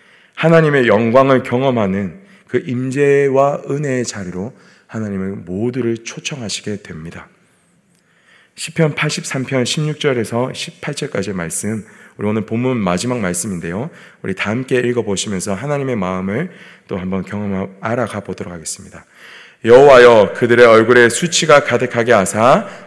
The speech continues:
그들이 주의 이름을 찾게 하소서. 그들로 수치를 당하며 영원히 놀라게 하시며 낭패와 멸망을 당하게 하사 여호와라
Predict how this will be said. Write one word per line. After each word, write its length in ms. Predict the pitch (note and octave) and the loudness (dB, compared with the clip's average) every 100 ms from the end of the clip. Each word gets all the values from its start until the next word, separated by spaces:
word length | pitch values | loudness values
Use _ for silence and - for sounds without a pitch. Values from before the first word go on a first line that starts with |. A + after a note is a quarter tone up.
| - | -4
그들이 920 | - B2+ C#3+ C#3+ D#3+ A3 D#3 - - | 2 6 8 8 6 4 0 -10 -14
주의 440 | - B2 C3 C3+ B2 | -4 4 8 10 8
이름을 460 | A#2 B2 B2+ B2+ | 8 8 8 6
찾게 520 | - C#3+ C3+ - D3+ | 2 -4 -2 4 6
하소서. 680 | D3+ - A2+ G2+ F#2+ D#2 - - - - _ | 6 2 -6 -6 -6 -6 -10 -20 -20 -20 _
그들로 380 | C3 D#3 E3+ F3 | 2 6 8 8
수치를 400 | F#3 - F#3+ F#3 | 4 4 8 8
당하며 560 | E3 D#3+ E3 D#3+ D#3 | 10 8 10 8 8
영원히 420 | B2+ C3+ C#3+ D3 C#3+ | 8 8 8 6 8
놀라게 400 | C3 D3 D#3+ E3 | 8 10 10 8
하시며 540 | D3 C3 A#2+ A2 F#2 - - - | 6 4 4 6 4 -2 -8 0
낭패와 560 | A#2+ B2 C#3+ C#3+ C#3 | 2 4 6 8 8
멸망을 520 | C3 D3 E3+ F3 E3+ | 10 8 10 10 8
당하게 380 | D3+ C#3 C#3+ C#3+ | 6 6 6 8
하사 520 | C#3 B2+ D3 F#3 G#3 - - - | 8 8 8 6 4 -4 -14 0
여호와라 600 | A#2+ D3+ G#3+ A3 G3+ G#3 | 8 10 12 12 12 12